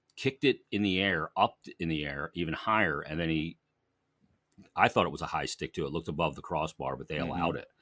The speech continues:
Speaker 1: I
Speaker 2: Hmm.
Speaker 1: was surprised. But the Ranger, the Rangers come back from three one in that series, Harry.
Speaker 2: Amazing.
Speaker 1: Pittsburgh
Speaker 2: Yeah.
Speaker 1: up two, up two nothing in game five to close
Speaker 2: Right.
Speaker 1: it out. Doesn't do it.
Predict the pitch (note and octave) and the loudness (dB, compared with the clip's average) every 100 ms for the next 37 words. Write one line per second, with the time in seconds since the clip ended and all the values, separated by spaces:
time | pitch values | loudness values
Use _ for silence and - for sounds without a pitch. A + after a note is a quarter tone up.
0 | - - G2+ D#2+ D#2+ - - D#2+ F#2+ - | -20 -6 0 0 0 -4 0 4 4 2
1 | E2+ F#2 E2+ A#2+ E3+ B2 E2+ - - - | -2 0 4 6 6 2 0 -4 -20 -20
2 | _ - G2+ C#3 C3+ - A#2 G#2+ A2 G2+ | _ 2 6 6 2 2 6 6 6 2
3 | D#2+ G2+ G#2+ F#2+ G#2 F#2+ F#2+ - C#3+ C#3+ | -2 2 2 4 2 2 0 0 -2 0
4 | C#3+ C#3 C#3+ B2+ D3+ C3 - - _ _ | 2 4 4 4 2 -2 -12 -18 _ _
5 | _ - F#3 G3+ C3+ G2+ - _ - C3 | _ 6 10 10 8 4 -8 _ 4 4
6 | - - G3 C#3+ - C#3+ - - G3 D3 | 4 0 2 0 6 6 6 -2 4 4
7 | B2 C3+ C3 - G#2 G#2 G2+ F2+ F2 D#2 | 4 2 -2 0 2 4 2 2 2 2
8 | D2+ - _ - G2 E2 E2+ C#2+ C#2 _ | 0 -8 _ -2 2 4 6 4 0 _
9 | _ _ _ _ - F2 D#2 C2+ C2 B1+ | _ _ _ _ -4 -4 -4 -8 -8 -8